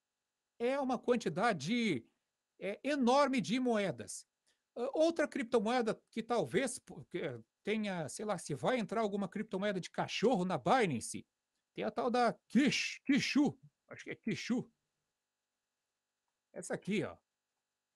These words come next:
Kishu Inu. Não sei se vocês conhecem essa bodega,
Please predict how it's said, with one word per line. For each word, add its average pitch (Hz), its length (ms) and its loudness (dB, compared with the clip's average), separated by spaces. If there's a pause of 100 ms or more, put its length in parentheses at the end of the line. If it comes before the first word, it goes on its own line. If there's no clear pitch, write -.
(100)
Kishu 277 600 0
Inu. 254 560 2 (2750)
Não 175 80 -10
sei 233 160 -2
se 240 140 -4
vocês 226 320 -2
conhecem 214 360 -2
essa 180 200 -4
bodega, 131 640 -2